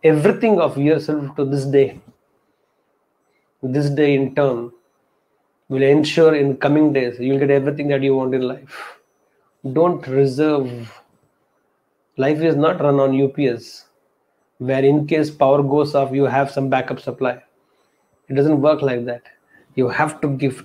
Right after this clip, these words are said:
every day to make the best day of your life. It is never, "One day I will do this, one day I will do that, one day will be my day." Today is that day. And every day if you live like this, then you look back and see, every day has been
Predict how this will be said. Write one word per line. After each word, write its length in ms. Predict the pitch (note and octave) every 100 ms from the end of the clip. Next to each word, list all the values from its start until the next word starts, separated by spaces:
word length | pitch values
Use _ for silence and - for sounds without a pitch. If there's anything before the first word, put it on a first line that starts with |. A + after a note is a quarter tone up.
| -
every 360 | C#3+ C3+ D3 C3+
day 260 | B2+ - _ _ _ _ _ _ _ _ _
to 80 | -
make 240 | C#3 C#3 C#3
the 80 |
best 360 | C3+ B2+ C#3+ D3
day 60 | D3+
of 160 | B2+ C3+
your 80 |
life. 200 | B2 B2
It 120 | D3 D#3
is 100 | C#3+
never, 280 | E3 F3+ D#3+ C3 - _
"One 200 | D3+ D3
day 180 | C#3+ C3
I 40 | C3
will 260 | C3 B2+
do 140 | C3 B2+
this, 240 | B2 A#2+
one 240 | B2+ C#3+ C#3
day 120 | B2+
I 40 | B2
will 220 | B2+ B2+
do 140 | C#3
that, 160 | C3+ A#2+
one 260 | B2 D3+ D3+
day 100 | C#3+
will 140 | C#3
be 120 | C3
my 240 | C3+ C3 B2+
day." 220 | B2+ B2 - _ -
Today 340 | C#3 C#3 C#3+
is 140 | B2+ B2 B2
that 160 | B2
day. 220 | B2+ C3+ - _ _ _ _ _ _ _ _ _ _ _ _
And 180 | C3 C3
every 320 | D#3 D3+ E3+ F#3+
day 120 | F#3
if 140 | -
you 60 | C#3
live 280 | C#3+ D#3+ D3
like 240 | C3 B2
this, 460 | C#3 - - - _ _ _ _ _ _
then 120 | C#3
you 60 | C3+
look 200 | D#3+ D3
back 220 | D3+ -
and 220 | C3+ B2+
see, 400 | - D3+ B2+ C3+ _ _ _ _ _ _
every 300 | D3 C3+ D3+
day 140 | D3+ E3+
has 220 | C#3+ C#3
been 240 | C3 C3